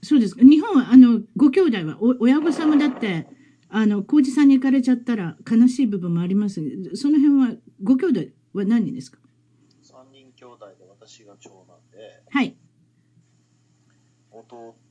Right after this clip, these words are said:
Speaker 2: 妹と弟がいまして。
Speaker 1: はい。
Speaker 2: で、母親は美容師なので。
Speaker 1: はい。
Speaker 2: 今も佐世保で、あの、パーマやってるんですよ。
Speaker 1: あ、まだ。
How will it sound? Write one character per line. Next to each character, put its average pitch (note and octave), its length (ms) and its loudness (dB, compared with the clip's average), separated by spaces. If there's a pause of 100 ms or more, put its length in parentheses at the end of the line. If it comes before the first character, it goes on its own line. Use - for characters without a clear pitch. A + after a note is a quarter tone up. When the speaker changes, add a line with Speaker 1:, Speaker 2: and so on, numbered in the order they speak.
Speaker 2:
妹 B2+ 340 -20
と G#2 160 -20
弟 F2 320 -20
が G#2 140 -20
い G2+ 40 -20 (140)
ま - 100 -20
し - 140 -20
て。 - 140 -20 (260)
Speaker 1:
は A#3 160 -2
い。 - 160 -12 (680)
Speaker 2:
で、 A2 60 -20
母 C#3 340 -20
親 D#3+ 180 -18
は B2 760 -18 (260)
美 A#2+ 60 -20
容 B2+ 100 -18
師 - 180 -20
な - 60 -20
の - 180 -20
で。 - 80 -20 (320)
Speaker 1:
は B3+ 160 -4
い。 E3 160 -10 (300)
Speaker 2:
今 B2+ 200 -20
も A2 80 -20
佐 F#2+ 180 -20
世 G2+ 60 -20
保 F2+ 120 -20
で、 F2 260 -20 (440)
あ E2+ 220 -20
の、 C#2 60 -20 (480)
パ - 80 -20
ー F2+ 100 -20
マ F2+ 80 -20
や - 140 -20
っ - 40 -20
て - 160 -20
る - 60 -20
ん - 100 -20
で - 60 -20
す - 140 -20
よ。 - 320 -20
Speaker 1:
あ、 A3+ 180 2 (120)
ま A#3+ 200 6
だ。 C#3+ 420 -4